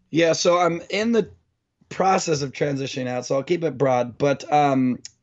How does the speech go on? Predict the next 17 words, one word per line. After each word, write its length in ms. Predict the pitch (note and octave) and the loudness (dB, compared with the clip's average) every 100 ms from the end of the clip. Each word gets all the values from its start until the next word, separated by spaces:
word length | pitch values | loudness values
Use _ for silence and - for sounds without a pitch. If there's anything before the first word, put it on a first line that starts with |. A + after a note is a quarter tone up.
| _ _ G4+ | _ _ -8
you 140 | D#3 | 0
know, 340 | D#3 C#3+ C3 - _ - - - | 2 2 0 -6 _ -20 -16 -4
perfect 360 | G3+ F#3+ F#3+ D#3+ | 0 2 2 0
example. 680 | C3 C#3 C3 C3 C3 C3 - _ _ _ - | 0 -2 0 2 2 0 -6 _ _ _ -4
Maybe 240 | D3+ D3 | 0 0
fifteen 380 | C#3+ F3+ - E3+ | 0 -2 0 -2
minutes 240 | D#3 D3+ D3 | 0 0 -2
ago, 220 | C#3 C3+ | 0 0
I 80 | C3+ | 0
said 300 | - C#3 C3+ | -2 -2 -2
that 100 | C#3 | 0
when 100 | C#3 | 2
you 80 | |
have 100 | C3 | 2
a 60 | B2 | 0
big 300 | A2+ D#3 C#3+ | 0 -2 0
vision, 500 | C#3 C#3 C3+ C3+ | 0 0 0 -2